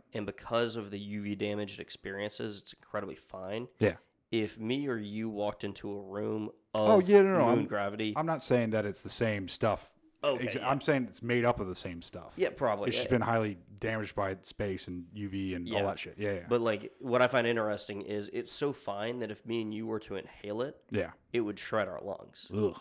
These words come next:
Speaker 1: in, like, one breath.
Speaker 2: Yikes.
Speaker 1: So, like, the fact that we can grow plants in it, and we can probably do it safely on Earth because even though it's very fine, the extra gravity probably keeps it from suspending
Speaker 2: Yeah.
Speaker 1: in the air. But that's gonna be, like, one of the big things that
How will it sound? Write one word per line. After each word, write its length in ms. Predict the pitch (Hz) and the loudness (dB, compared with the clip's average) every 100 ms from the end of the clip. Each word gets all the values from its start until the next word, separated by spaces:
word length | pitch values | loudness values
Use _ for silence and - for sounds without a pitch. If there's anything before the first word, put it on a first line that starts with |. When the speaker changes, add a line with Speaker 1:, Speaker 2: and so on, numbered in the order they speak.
| - - | -10 -6
Speaker 1:
in, 140 | 104 | -4
like, 200 | 101 92 | -4 -6
one 180 | 101 90 | -10 -8
breath. 380 | 85 - - _ - | -8 -8 -12 _ 0
Speaker 2:
Yikes. 440 | 220 - - - _ - | 0 0 -6 -16 _ -8
Speaker 1:
So, 320 | - 120 110 | 0 2 2
like, 300 | 107 104 101 | 2 -2 -4
the 80 | 107 | 0
fact 220 | 135 123 | 2 2
that 80 | 123 | -2
we 100 | 110 | -4
can 160 | 113 | -2
grow 160 | 107 113 | 2 2
plants 400 | - 143 139 - | 2 0 0 0
in 120 | 101 | -2
it, 140 | 98 - | -2 0
and 80 | 131 | 0
we 80 | |
can 120 | 131 120 | 2 4
probably 200 | 208 185 | 4 4
do 80 | - | 0
it 100 | - | -2
safely 680 | - 110 113 131 131 127 _ - | 0 0 -2 -6 -6 -6 _ -6
on 240 | 110 107 - 104 | -2 -2 -4 -4
Earth 280 | 107 127 | -4 -4
because 300 | - 104 95 - - | -6 -6 -6 -8 -6
even 220 | 120 117 | 0 2
though 80 | 107 | 2
it's 120 | 101 | 0
very 160 | 107 104 | -4 -6
fine, 460 | - 101 104 113 113 _ _ _ _ - | -6 -4 -2 -2 -4 _ _ _ _ -4
the 100 | 110 | 2
extra 280 | 104 - 98 | 2 0 -8
gravity 400 | 101 98 104 107 | -4 -4 -2 -4
probably 240 | 95 101 | -2 -4
keeps 300 | 98 107 104 | -4 -6 -8
it 60 | - | -12
from 240 | - 98 95 | -12 -10 -8
suspending 480 | - - - 95 101 | -4 -6 -4 -4 -4
Speaker 2:
Yeah. 40 | |
Speaker 1:
in 40 | 101 | -6
the 100 | 98 | -4
air. 220 | 101 120 - _ _ _ - | -4 -4 -8 _ _ _ -4
But 80 | 110 | 2
that's 160 | 127 | 4
gonna 120 | 139 123 | 4 2
be, 140 | 110 | 0
like, 300 | 104 104 92 | -2 -4 -4
one 180 | 104 104 | -4 -2
of 60 | |
the 60 | 101 | -2
big 180 | 98 98 | -6 -6
things 420 | - 101 98 98 | -6 -8 -8 -10
that 280 | - 101 104 | -8 -8 -10